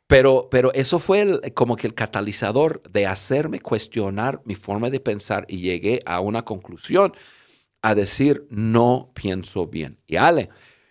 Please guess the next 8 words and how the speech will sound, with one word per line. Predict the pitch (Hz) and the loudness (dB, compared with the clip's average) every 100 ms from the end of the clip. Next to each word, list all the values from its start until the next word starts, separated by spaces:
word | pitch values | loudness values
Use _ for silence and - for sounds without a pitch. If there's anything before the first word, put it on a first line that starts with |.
| _ | _
yo | 104 123 196 - | 2 6 6 4
creo | - 220 226 | 4 4 4
que | 220 196 | 2 2
me | 185 160 | 2 2
llevó... | 139 135 131 156 196 - _ _ _ | 2 4 4 4 0 -8 _ _ _
Bueno, | 143 131 | 2 4
me | 117 | 2
sigue, | - 147 165 190 165 - | 2 4 6 6 2 -2